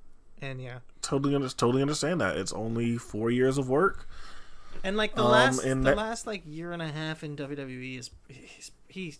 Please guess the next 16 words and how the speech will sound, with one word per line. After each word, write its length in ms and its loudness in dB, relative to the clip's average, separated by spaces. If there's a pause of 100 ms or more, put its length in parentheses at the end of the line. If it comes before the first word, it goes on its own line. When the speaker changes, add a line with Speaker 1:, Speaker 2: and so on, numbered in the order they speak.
(160)
Speaker 1:
really 360 -6
is 180 -12 (220)
pretty 260 -10
bad. 400 -6 (180)
Like, 200 2 (240)
not 180 12
that 120 4
he's 260 2
Speaker 2:
Yeah, 100 8
Speaker 1:
bad 160 8
Speaker 2:
yeah. 80 -2
Speaker 1:
wrestling, 320 0
but, 140 -4
like, 240 -2
he 120 -10
just 240 -6